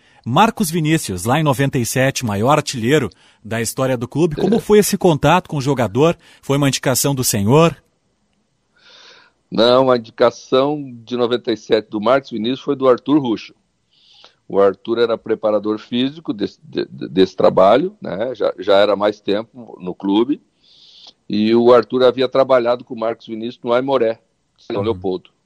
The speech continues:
Speaker 2: E nós precisávamos de um meia, não, não estávamos encontrando assim na montagem.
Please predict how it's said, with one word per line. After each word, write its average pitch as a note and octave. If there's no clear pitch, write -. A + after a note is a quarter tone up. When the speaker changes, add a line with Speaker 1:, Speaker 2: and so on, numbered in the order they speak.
Speaker 2:
E G#2+
nós G#2+
precisávamos B2
de A#2
um A#2+
meia, C3
não, G2+
não G2
estávamos G#2+
encontrando G#2+
assim G2
na G2+
montagem. G#2+